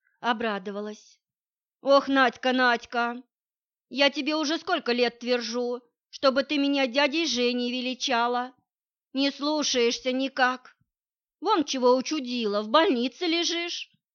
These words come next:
«Я случайно», попыталась оправдаться. «Я это от вас с дочкой уже десять лет слышу», пожурил он меня. «Ладно, опустим лирику». Дядя Женя посерьезнел.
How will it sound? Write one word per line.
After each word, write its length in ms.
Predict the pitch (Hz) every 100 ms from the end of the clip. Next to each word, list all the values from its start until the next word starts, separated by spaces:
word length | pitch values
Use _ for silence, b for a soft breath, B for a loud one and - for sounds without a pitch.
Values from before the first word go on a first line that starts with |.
| _ _ _
«Я 160 | 262 254
случайно», 1160 | 254 285 294 - 330 294 269 240 233 220 214 - _ _ _ _
попыталась 580 | - 233 247 247 220 220
оправдаться. 960 | 226 240 240 220 208 196 _ 196 196 233 _ _ _ _ _ _ _ _ _
«Я 280 | - 262 269
это 260 | 269 269 277
от 120 | 269
вас 220 | 269 269
с 100 | 233
дочкой 460 | 233 330 - 269 269
уже 160 | 285
десять 360 | 247 294 339 302
лет 220 | 285 240
слышу», 640 | - 233 220 214 226 214 240 _ _ _ _ -
пожурил 500 | 226 202 226 226 220
он 180 | - 220
меня. 460 | 226 240 214 202 214 _ _ _ _ _
«Ладно, 800 | - 285 269 233 214 254 269 285 b b
опустим 600 | 254 254 320 339 349 320
лирику». 720 | 262 233 226 226 233 226 240 _ _ _ _ _ _ _ _
Дядя 440 | 185 220 208 208 208
Женя 400 | 214 294 311 302
посерьезнел. 1000 | 277 269 240 240 233 220 190 202 202